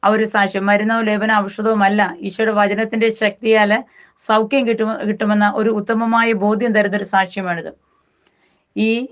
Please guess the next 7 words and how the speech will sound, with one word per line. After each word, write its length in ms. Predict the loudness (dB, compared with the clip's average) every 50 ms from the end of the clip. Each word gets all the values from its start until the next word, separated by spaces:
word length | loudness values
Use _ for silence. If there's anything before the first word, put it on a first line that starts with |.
| _ _
സഹോദരി 640 | -6 -4 -2 -2 0 -2 0 0 0 0 0 -2 -4 -6 _ 0
പല 180 | 2 2 2
ഹോസ്പിറ്റലുകളിലും 920 | 2 2 0 0 -2 -4 -6 -8 -6 -4 -2 0 0 0 0 0 -2 -4 -4 -10 _ _ _ _ _ _ _ -4
ലിവർ 240 | -2 0 0 -2
സംബന്ധമായ 540 | -2 -2 -2 -2 0 0 0 0 0 0 0
പല 260 | 0 0 2 4 4
അസുഖങ്ങള് 640 | 4 4 2 0 -4 -4 -4 -4 -4 -6 -8 -10